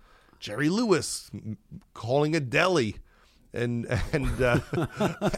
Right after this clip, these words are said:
and, uh, and making fun of the deli. And so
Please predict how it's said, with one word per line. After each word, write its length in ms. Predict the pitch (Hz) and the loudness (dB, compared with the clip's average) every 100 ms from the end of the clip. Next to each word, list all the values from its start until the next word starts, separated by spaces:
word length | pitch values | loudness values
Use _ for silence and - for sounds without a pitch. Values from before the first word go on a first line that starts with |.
| - | 0
and, 220 | 139 131 | -2 0
uh, 160 | 135 127 | -2 -2
and 160 | - 131 | -4 -4
making 220 | 139 131 | -2 -2
fun 140 | 135 131 | -4 -4
of 100 | 120 | -4
the 80 | |
deli. 300 | 113 143 143 - - - - | -2 0 0 -2 -12 -14 0
And 480 | 147 143 131 117 - _ _ _ _ _ _ _ _ _ _ | 0 0 -4 -8 -14 _ _ _ _ _ _ _ _ _ _
so 320 | - - 156 | -4 2 2